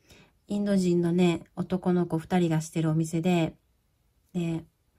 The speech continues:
すっごくピュアなんですよね。あの、聞くと、まあ、インドなんだけど、インド人なんだけど、ね、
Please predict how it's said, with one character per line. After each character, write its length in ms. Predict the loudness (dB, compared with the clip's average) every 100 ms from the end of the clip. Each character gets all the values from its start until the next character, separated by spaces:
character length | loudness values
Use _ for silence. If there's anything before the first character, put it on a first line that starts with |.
| _ _ _ _ -14
す 280 | -6 -4 -4
っ 20 | 0
ご 160 | 2
く 160 | 2 2
ピ 120 | 4
ュ 80 | 4
ア 40 |
な 160 | 4 4
ん 60 | 4
で 80 |
す 140 | 2 2
よ 80 | 2
ね。 360 | 2 -2 -6 -6
あ 200 | -6 -4
の、 220 | -4 -4
聞 160 | -4
く 140 | 0 0
と、 560 | 2 2 2 2 -4 -4
ま 180 | -4
あ、 60 | -4 0
イ 120 | 0
ン 160 | 2 2
ド 160 | 2
な 160 | 2 2
ん 100 | 2
だ 100 | 0
け 180 | -2 -2
ど、 300 | 0 0 0
イ 140 | 4
ン 60 | 6
ド 100 | 6
人 240 | 2 0
な 100 | 2
ん 60 | 2
だ 120 | 0
け 140 | -4
ど、 140 | -2 0
ね、 220 | 0 -4